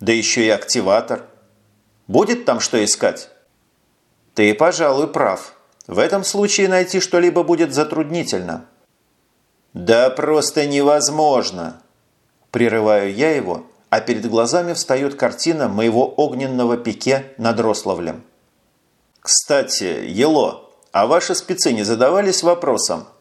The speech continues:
как в таких случаях поведёт себя активатор? Что будет, если такая машина на полной скорости ухнет,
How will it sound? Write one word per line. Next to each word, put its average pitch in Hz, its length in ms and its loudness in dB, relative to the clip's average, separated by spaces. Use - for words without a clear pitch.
как 151 240 2
в - 60 -16
таких 135 340 -2
случаях 160 520 0
поведёт 123 420 0
себя 143 320 2
активатор? 135 640 -2
Что - 340 0
будет, 135 500 -2
если 117 320 0
такая 131 400 2
машина 123 600 -2
на 104 180 0
полной 170 380 0
скорости 156 640 -2
ухнет, 151 540 0